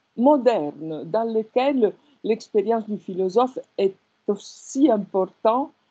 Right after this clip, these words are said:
que la philosophie elle-même. Je sais pas si cette, euh, si c'est, c'est, c'est, c'est, c'est ma lecture de, de, de ce,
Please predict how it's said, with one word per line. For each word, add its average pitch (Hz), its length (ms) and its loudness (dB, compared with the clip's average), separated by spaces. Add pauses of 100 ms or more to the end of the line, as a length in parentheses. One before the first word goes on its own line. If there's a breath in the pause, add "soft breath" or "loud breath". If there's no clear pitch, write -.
(340)
que 233 280 2 (100)
la 190 180 0
philosophie 170 520 -6
elle-même. 127 520 -6 (960)
Je - 80 -20
sais 233 120 4
pas 285 220 4
si 226 220 -8
cette, 196 420 -6
euh, 175 360 2 (260)
si 190 320 -12
c'est, 175 800 0 (720)
c'est, - 260 0
c'est, - 240 -4
c'est, - 260 -12
c'est 269 220 2
ma 269 160 6
lecture 220 640 2
de, 156 320 0
de, 156 240 -2
de 156 180 -4
ce, 147 520 0